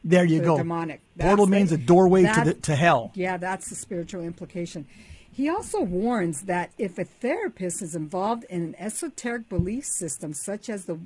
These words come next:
Speaker 2: the New Age, one should avoid that therapist, even though occult-like practices may not be part of that, of the specific treatment. "The energy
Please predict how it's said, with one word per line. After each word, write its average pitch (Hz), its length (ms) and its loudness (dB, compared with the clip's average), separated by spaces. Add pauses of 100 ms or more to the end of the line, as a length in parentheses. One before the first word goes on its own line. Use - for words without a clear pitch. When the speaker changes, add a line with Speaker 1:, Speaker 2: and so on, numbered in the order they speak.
Speaker 2:
the 170 120 -6
New 220 240 -6
Age, 185 480 -8 (420)
one 233 260 -4
should 339 220 -6
avoid 202 480 -4
that 175 260 -6
therapist, 185 600 -6
even 330 440 -4
though 226 420 -2 (160)
occult-like 226 920 -8
practices 226 680 -10 (340)
may 226 240 -2
not 294 260 -2
be 320 140 -2
part 302 380 -4
of 294 120 -4
that, 208 220 -8 (180)
of 196 220 -6
the 208 180 -6
specific - 600 -10
treatment. 233 460 -10 (600)
"The 190 220 -8
energy 311 640 -4